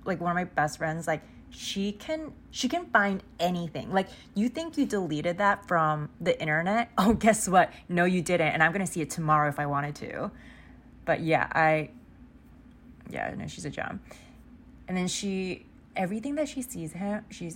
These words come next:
sees about him, she's like, "He is so perfect." Like, she describes him as, like, a gift from the gods. Like, he is so handsome.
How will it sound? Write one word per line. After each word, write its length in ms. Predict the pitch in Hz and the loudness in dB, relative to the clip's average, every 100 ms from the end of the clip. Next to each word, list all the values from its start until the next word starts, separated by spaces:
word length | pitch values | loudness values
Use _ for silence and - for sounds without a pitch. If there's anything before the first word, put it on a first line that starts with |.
| - | -14
sees 300 | - 180 160 | -12 -10 -6
about 260 | 190 202 | -4 -4
him, 340 | 196 240 247 262 | -4 -4 -4 -6
she's 280 | - 170 165 | -10 -6 -6
like, 120 | 160 | -6
"He 260 | - 196 | -8 -8
is 120 | 220 233 | -8 -8
so 300 | - 165 151 | -8 -6 -8
perfect." 500 | - 151 - 151 151 | -6 -8 -6 -8 -8
Like, 100 | 160 | -10
she 140 | 175 | -6
describes 480 | 185 - 151 160 - | -6 -2 -2 -2 -4
him 160 | 220 208 | -6 -4
as, 180 | 165 160 | -4 -4
like, 140 | 160 - - - | -6 -8 -20 -8
a 100 | 185 | -6
gift 400 | 165 - 160 156 | -4 -4 -6 -6
from 300 | - 175 156 | -6 -4 -2
the 100 | 156 | -2
gods. 600 | 143 - 135 - - 156 170 | -4 -4 -4 -4 -6 -6 -8
Like, 100 | 156 | -8
he 240 | - 160 | -6 -6
is 160 | 156 151 | -4 -4
so 540 | - - 160 151 143 | -4 -4 -2 -2 -4
handsome. 680 | 135 151 143 143 - 92 | -6 -6 -6 -6 -6 -6